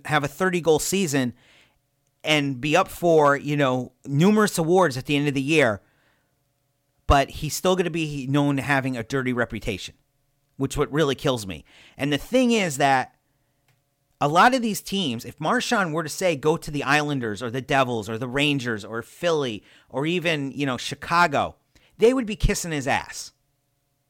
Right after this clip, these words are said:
They would be kissing his butt right now. You know, "Hey, we got Mar-, Brad Marchand on our team. We're gonna," you know, he could be that player that puts that team over the top.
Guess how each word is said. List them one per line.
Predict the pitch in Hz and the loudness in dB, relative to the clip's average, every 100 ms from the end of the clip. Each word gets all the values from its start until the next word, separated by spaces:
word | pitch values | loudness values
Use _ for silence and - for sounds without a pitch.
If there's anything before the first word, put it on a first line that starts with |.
| _ _ 180 | _ _ 4
They | 247 | 4
would | 254 | 4
be | 202 165 | -2 -6
kissing | - 202 - 208 156 | -4 -4 -2 -6 -4
his | 185 151 | -6 -6
butt | 101 139 - | -2 0 0
right | 98 95 82 | -4 -12 -12
now. | 78 - _ _ _ _ _ _ _ _ _ _ _ - | -18 -18 _ _ _ _ _ _ _ _ _ _ _ -4
You | 156 | 0
know, | 139 | 0
"Hey, | 123 185 | 2 2
we | 139 151 | 2 0
got | 160 | 0
Mar-, | 135 147 117 | 2 0 2
Brad | 151 151 | 2 4
Marchand | 131 160 - 151 127 | 4 2 2 0 0
on | 117 | -2
our | 113 | -4
team. | - 123 113 | -6 -6 -4
We're | 135 | -4
gonna," | 143 127 - _ - - | 0 0 -2 _ -18 -2
you | 165 | 0
know, | 135 | 0
he | - 214 | 0 -2
could | 220 202 | 0 -2
be | 185 | 0
that | 151 - | 0 -2
player | 175 170 | -2 0
that | 135 - | -2 -4
puts | 170 | -6
that | 160 139 | -6 -8
team | - 139 | -6 -6
over | 131 120 | -6 -8
the | 110 | -10
top. | - 123 - | -4 -6 -6